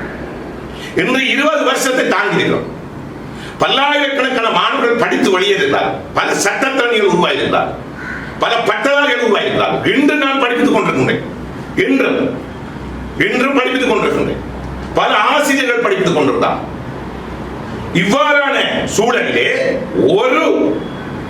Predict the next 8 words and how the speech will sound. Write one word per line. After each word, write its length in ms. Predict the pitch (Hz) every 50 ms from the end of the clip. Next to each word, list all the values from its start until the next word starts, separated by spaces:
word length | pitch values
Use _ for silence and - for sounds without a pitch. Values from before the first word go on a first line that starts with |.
| - - - - -
பிரச்சனை 420 | - 220 247 254 254 247 247 240 233
கூட 220 | 220 220 240 269 269 233 - - - - - - - - - - - - - - -
கடந்து 260 | 175 - 226 - 196 196
வந்ததில்லை. 400 | 196 185 175 131 - - - - - - - - - - - - - - - - - - - - - - - -
கடந்த 320 | - - - 240 254 262 254
முறைக்கு, 460 | 240 240 233 233 233 226 240 233 202 175 160 139 - - -
கடந்த 240 | 175 - 233 233
வருடம் 380 | 247 240 240 240 269 294 285 -